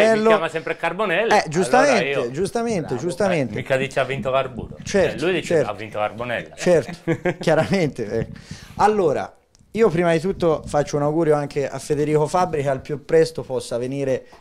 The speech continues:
Speaker 1: a firmare una maglia con Mario Di Poggi Ponzi, perché sarà un buon segno, vuol dire che sei in piazza, quindi ti auguro di farlo veramente al, al più presto. E poi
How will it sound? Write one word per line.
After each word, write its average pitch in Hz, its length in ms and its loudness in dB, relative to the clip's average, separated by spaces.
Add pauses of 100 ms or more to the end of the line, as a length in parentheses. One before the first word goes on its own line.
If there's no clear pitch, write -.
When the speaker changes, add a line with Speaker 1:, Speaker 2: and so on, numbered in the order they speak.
Speaker 1:
a 131 140 0
firmare 151 760 0
una 143 220 0
maglia 147 640 2 (260)
con 131 160 -8
Mario 147 300 2
Di 139 80 -4
Poggi 147 280 -2
Ponzi, 160 280 -4
perché 127 380 -4 (200)
sarà 175 320 2
un 175 160 0
buon 151 220 4
segno, 113 400 -6
vuol 131 180 -2
dire 156 300 0
che 143 240 -2 (260)
sei 160 280 2
in 160 100 0
piazza, 202 280 2
quindi 165 200 -2
ti 160 80 2
auguro 160 340 2
di 143 100 -4
farlo 143 340 0
veramente 147 580 0 (440)
al, 151 240 4 (360)
al 165 180 2
più 165 240 -4
presto. 117 600 -2 (180)
E 208 140 0
poi 180 420 4